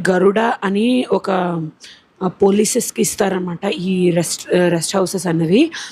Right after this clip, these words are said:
అది మనము ఏ క్యాడర్లో ఉన్నా పోలీసెస్ వాళ్ళ ఆధార్ కార్డు and, ఆ, పోలీస్ ఐడీ కార్డు ఉంటది కదా, అది తీసుకొని వెళ్తే మనకి రూమ్స్ అయితే ఇస్తారు. మనకి మోస్ట్‌గా హోటల్స్‌లో అయితే రూమ్స్ దొరకవు,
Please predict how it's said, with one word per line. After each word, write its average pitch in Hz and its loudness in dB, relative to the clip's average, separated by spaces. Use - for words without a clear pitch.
అది 214 0
మనము 208 0
ఏ 202 4
క్యాడర్లో 202 -2
ఉన్నా 202 0
పోలీసెస్ 208 0
వాళ్ళ 214 2
ఆధార్ 185 0
కార్డు 196 0
and, 196 2
ఆ, 175 -2
పోలీస్ 196 2
ఐడీ 180 0
కార్డు 185 -2
ఉంటది 175 -6
కదా, 175 -2
అది 233 0
తీసుకొని 190 2
వెళ్తే 185 2
మనకి 202 0
రూమ్స్ 185 0
అయితే 190 4
ఇస్తారు. 196 2
మనకి 214 2
మోస్ట్‌గా 214 2
హోటల్స్‌లో 208 -2
అయితే 208 0
రూమ్స్ 202 0
దొరకవు, 190 0